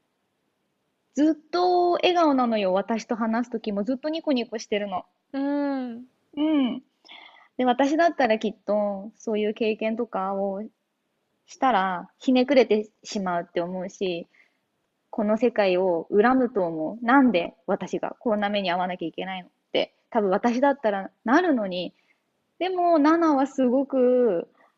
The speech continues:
Speaker 1: ナナの心はすごく穏やかで、すごくピュア、私が言ったことにすごく感謝をしてくれて、「ありがとう、来てくれたの」とか、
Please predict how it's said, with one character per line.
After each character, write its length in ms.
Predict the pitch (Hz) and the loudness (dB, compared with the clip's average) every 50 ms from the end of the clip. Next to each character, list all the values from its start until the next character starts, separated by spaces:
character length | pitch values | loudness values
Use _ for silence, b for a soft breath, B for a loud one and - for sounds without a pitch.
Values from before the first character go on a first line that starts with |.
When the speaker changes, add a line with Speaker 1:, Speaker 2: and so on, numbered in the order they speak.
| _ _ _ _ _ _ _ _ _ _ _ _ | _ _ _ _ _ _ _ _ _ _ _ _
Speaker 1:
ナ 100 | 254 262 | 2 4
ナ 100 | 262 254 | 4 4
の 120 | 233 220 214 | 2 2 0
心 280 | 226 226 226 208 202 | 0 0 0 0 0
は 100 | 196 208 | -2 -2
す 120 | - - 226 | -2 -2 -2
ご 140 | 196 202 | -2 0
く 100 | 196 - | -2 -2
穏 200 | 185 190 190 226 | -2 0 2 2
や 200 | 247 262 262 247 | 2 2 2 0
か 160 | 240 - 196 185 | -2 -4 -6 -4
で、 580 | 190 208 226 247 262 269 262 247 220 196 196 - _ _ _ _ _ _ _ _ _ _ | -2 -2 0 0 0 0 -2 -2 -4 -6 -10 -16 _ _ _ _ _ _ _ _ _ _
す 160 | _ - 269 262 | _ -2 0 2
ご 120 | 254 254 | 2 2
く 120 | 254 220 220 | 0 -2 0
ピ 140 | - 262 226 | 2 2 2
ュ 40 | 214 | 2
ア、 300 | 214 220 240 262 320 B B B B B B | 2 2 2 0 -2 B B B B B B
私 340 | - 233 247 262 240 269 233 | -4 0 0 0 2 2 2
が 300 | 226 233 247 277 392 - - | 4 4 4 2 0 -2 -4
言 100 | - 226 | -6 -6
っ 40 | 220 | 0
た 120 | - 240 240 | 0 0 0
こ 120 | 247 247 | 0 0
と 120 | 247 247 | 0 0
に 220 | 220 208 202 208 - - | 0 0 -2 -4 -4 -2
す 140 | - 277 | -2 2
ご 120 | 233 302 370 | 2 2 2
く 120 | - 330 | 2 0
感 240 | - 262 254 233 233 | 0 0 -2 -2 -2
謝 180 | - - 190 180 | -2 -2 -2 -2
を 160 | 175 175 - _ _ _ _ _ _ _ | -2 -4 -8 _ _ _ _ _ _ _
し 100 | - - | -2 0
て 100 | 247 233 | 0 2
く 120 | - 208 | 2 2
れ 120 | 190 185 180 | 0 0 0
て、 240 | - - - 214 208 | 0 0 0 0 2
「あ 80 | 220 262 | 0 -2
り 120 | 320 403 | -2 -2
が 80 | 523 554 | -2 -4
と 60 | 605 622 - _ 587 554 554 554 | -4 -6 -6 _ -2 0 0 -2
う、 20 | |
来 80 | 554 - | -4 0
て 160 | - 508 494 - | 2 2 4 4
く 80 | 508 480 | 2 0
れ 100 | 466 466 | 0 -2
た 80 | 480 480 466 440 427 427 427 427 | -2 -6 -6 -6 -8 -8 -6 -6
の」 60 | 427 | -4
と 100 | - 311 294 | -4 -4 -4
か、 480 | - - 233 240 233 226 214 202 202 - | -2 -2 0 2 2 0 0 -2 -4 -8